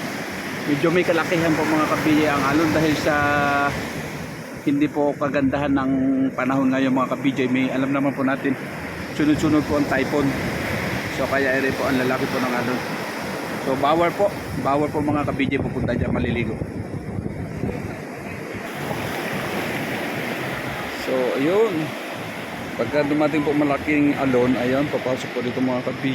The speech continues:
J. So, marami na po mga tao lang po naliligo dito dahil lang sa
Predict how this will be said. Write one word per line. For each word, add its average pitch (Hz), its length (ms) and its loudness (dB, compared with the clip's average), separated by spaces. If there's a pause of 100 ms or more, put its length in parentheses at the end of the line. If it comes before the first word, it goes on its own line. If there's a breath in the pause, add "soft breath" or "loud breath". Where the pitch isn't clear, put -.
J. 185 320 2 (880)
So, 165 320 2
marami 175 320 2
na 175 80 0
po 175 80 -2
mga 170 280 4 (1600)
tao 143 240 2
lang 165 160 2
po 156 80 4
naliligo 151 480 4
dito 151 320 0
dahil 135 320 2
lang 131 160 2
sa 135 240 0